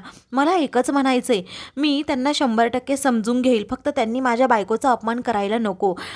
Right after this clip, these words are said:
कारण माझी बायको घरासाठी एवढं काही करते. ती सुरेखा मावशी तर आपलं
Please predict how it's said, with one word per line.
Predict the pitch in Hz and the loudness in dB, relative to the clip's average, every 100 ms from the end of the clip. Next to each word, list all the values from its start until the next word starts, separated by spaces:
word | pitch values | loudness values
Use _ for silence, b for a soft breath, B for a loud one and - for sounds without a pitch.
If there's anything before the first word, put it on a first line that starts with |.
| B - | B 2
कारण | 254 285 | 4 4
माझी | 277 247 220 | 2 0 0
बायको | 262 247 285 | 2 0 0
घरासाठी | 269 247 214 254 247 269 | -2 0 -2 -2 -2 0
एवढं | 226 208 | 0 -2
काही | 233 247 | -2 -2
करते. | 262 208 185 180 202 | 0 -2 -2 -6 2
ती | 277 247 262 | 4 6 4
सुरेखा | 285 240 226 254 | 4 4 2 0
मावशी | 247 208 220 262 | 0 0 -2 -2
तर | 226 208 - | -2 -2 0
आपलं | 202 254 233 214 | -2 0 -2 0